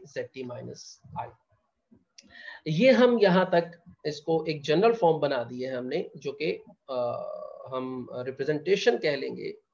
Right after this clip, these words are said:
अ, ऑटो रिग्रेसिव मॉडल की into the moving average terms। So, इस form को ही हम आगे यूज़ करने वाले हैं further mean and variances को फाइंड आउट करने के लिए।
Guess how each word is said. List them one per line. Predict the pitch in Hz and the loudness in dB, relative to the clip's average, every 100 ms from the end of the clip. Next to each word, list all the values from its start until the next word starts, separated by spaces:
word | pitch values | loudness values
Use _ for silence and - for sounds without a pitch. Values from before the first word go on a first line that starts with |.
| - 127 - - - _ _ 131 | -20 -18 -18 -20 -20 _ _ -8
अ, | 131 123 123 - - _ _ - - | -4 -4 -6 -10 -16 _ _ -12 -8
ऑटो | 135 165 | -6 -6
रिग्रेसिव | 151 135 135 127 | -4 -4 -4 -6
मॉडल | 127 127 | -6 -6
की | 147 143 | -8 -8
into | 127 131 151 | -8 -8 -6
the | 226 - _ _ _ _ 139 | -6 -8 _ _ _ _ -2
moving | 135 135 127 | -2 -2 -4
average | 120 131 180 - | -6 -8 -12 -12
terms। | 113 - - _ _ _ _ _ _ _ - - - | -12 -12 -20 _ _ _ _ _ _ _ -18 -4 4
So, | 220 233 226 - | 8 10 10 6
इस | 214 214 233 - | 2 2 0 6
form | 220 226 | 6 6
को | 233 | 4
ही | 226 | 4
हम | 226 208 | 4 4
आगे | 185 170 | 4 2
यूज़ | 185 165 160 | 2 0 -2
करने | 165 160 | 0 2
वाले | 170 165 165 | 4 2 2
हैं | 202 226 | 0 0
further | 160 147 202 | -2 0 -2
mean | 339 - 147 147 151 | -4 -8 -6 -4 -6
and | 147 | -6
variances | 131 135 131 139 - | -8 -8 -12 -12 -12
को | |
फाइंड | - 131 131 | -10 -8 -6
आउट | 160 160 | -8 -6
करने | 156 147 | -6 -6
के | 147 | -8
लिए। | 147 175 | -10 -10